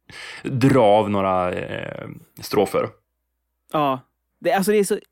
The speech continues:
Speaker 2: sjukt mycket Hollywood, Hollywoodfierat. <laughs> Den versionen.
Speaker 1: Ja.
Speaker 2: Så det finns fan inte.
Speaker 1: Nej.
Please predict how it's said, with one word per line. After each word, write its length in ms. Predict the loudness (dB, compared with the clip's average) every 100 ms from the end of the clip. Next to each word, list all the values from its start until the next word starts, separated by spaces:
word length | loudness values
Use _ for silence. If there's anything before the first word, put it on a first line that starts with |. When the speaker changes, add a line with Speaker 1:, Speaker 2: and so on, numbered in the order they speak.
| _ _ -14
Speaker 2:
sjukt 640 | -6 0 2 2 0 -10 -6
mycket 320 | -4 -2 0
Hollywood, 540 | 2 2 4 2 0 _ -14
Hollywoodfierat. 880 | -6 -2 2 2 0 0 0 0 -2 -8 -20 _ _ _ _ -2 0
<laughs> 280 | 2 2
Den 280 | 2 2 2
versionen. 500 | 2 2 2 2 0
Speaker 1:
Ja. 400 | 2 2 0 -4 _ _ _ _ 0
Speaker 2:
Så 80 |
det 80 | 2
finns 300 | 2 0 0
fan 180 | -4 -4
inte. 240 | -6 -4
Speaker 1:
Nej. 420 | -2 0 2 2